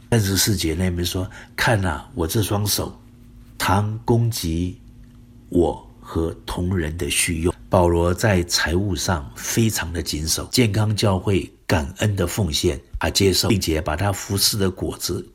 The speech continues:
归在那些教会的账上。但对于质疑他使徒身份的教会，他就对他们一无所取，不像那些超级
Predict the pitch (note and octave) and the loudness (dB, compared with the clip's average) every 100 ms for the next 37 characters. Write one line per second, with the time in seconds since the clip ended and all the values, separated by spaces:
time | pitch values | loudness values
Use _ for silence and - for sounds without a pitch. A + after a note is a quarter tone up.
0 | - A2+ G#2 G2+ A#2 D#2 - F2+ - F2+ | 0 2 2 2 0 0 2 2 4 2
1 | - G#2 D2 - E2+ C#2 - E2+ - G2+ | 4 2 2 0 0 0 -2 -2 -2 -4
2 | F2 - - A2 F#2 F2 C3+ G#2+ D#2+ D2+ | -6 -8 2 4 4 4 6 6 4 0
3 | D#2 E2+ A2+ G#2+ F#2 F#2+ G#2+ G#2+ G#2+ A#2+ | 0 4 4 4 4 2 2 0 0 -4
4 | - - D#2 - E2 F2 A2+ G2+ G#2 F2+ | -2 0 -2 0 0 2 2 2 0 0
5 | D#2+ G#2 D2+ - F#2 - - G#2+ G#2+ F2 | 2 2 0 -2 -4 -4 0 2 4 4
6 | G#2+ E2+ F#2 F2 D#2 - - C3 - D#2 | 4 2 0 -2 -4 -6 2 2 0 -2
7 | D#2 D#2 D#2+ - C#2+ - - _ _ - | -2 0 0 0 -2 -4 -8 _ _ -14
8 | - G2+ A#2 G#2 G2+ G2 G2 F#2+ - A2+ | 2 4 4 4 2 2 2 2 0 2
9 | A#2 - D#2+ E2+ | 2 0 -4 -6